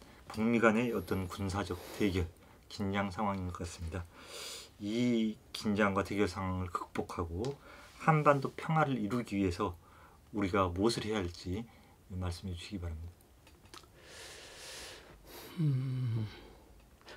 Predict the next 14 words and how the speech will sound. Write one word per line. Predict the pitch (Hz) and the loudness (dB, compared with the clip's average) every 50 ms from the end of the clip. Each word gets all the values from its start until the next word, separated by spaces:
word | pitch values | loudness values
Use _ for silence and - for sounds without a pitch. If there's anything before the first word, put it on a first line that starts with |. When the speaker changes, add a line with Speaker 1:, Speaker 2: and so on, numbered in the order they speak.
| - - | 6 10
Speaker 2:
그 | - 113 - | 10 10 10
불교의 | - - 160 175 196 208 220 240 233 214 143 120 101 | 12 12 12 12 12 12 12 12 12 12 12 12 12
그 | - 120 113 113 - - | 12 12 12 12 12 10
유마경에 | 123 113 120 120 117 123 127 139 143 143 143 135 - - - - - 175 185 196 160 120 104 98 98 107 107 113 131 - | 10 12 12 12 12 12 12 12 12 12 12 10 4 -6 6 12 12 12 12 12 12 12 12 12 10 8 8 8 6 6
이런 | 120 110 117 131 139 | 10 12 12 12 12
말씀이 | 127 123 143 147 - 214 180 143 | 12 12 12 12 12 12 12 12
있습니다. | 110 92 - 107 101 104 104 101 92 85 - - - | 12 10 8 6 6 6 6 2 0 -2 -4 0 2
그 | 107 101 101 101 104 107 - - - - - - - - - - - - | 2 4 4 2 0 -2 -4 -8 -14 -20 -18 -18 -18 -18 -18 -16 -10 6
격렬한 | - 135 151 170 180 185 190 180 160 156 156 151 151 151 165 165 | 12 12 12 12 12 12 12 12 12 12 12 12 12 12 10 8
싸움이 | - - - - 196 190 190 175 147 123 113 113 110 107 107 104 107 117 - | 4 2 8 12 12 12 12 12 12 12 12 12 12 12 10 10 8 4 2
벌어지는 | - - 120 120 123 117 110 120 113 107 104 | 8 10 12 12 12 12 12 12 12 12 12
곳에는 | 107 107 104 - 110 101 101 98 98 104 117 - - - - - - - - - | 10 8 10 8 8 8 8 8 6 6 4 0 -4 -12 -20 -20 -20 -20 -20 -14
힘을 | - - - - 202 185 180 185 180 175 147 | -10 -6 2 8 12 12 12 12 12 12 12
다하여 | - 113 113 110 113 123 117 110 104 98 98 101 | 12 12 12 12 12 12 12 12 10 8 6 2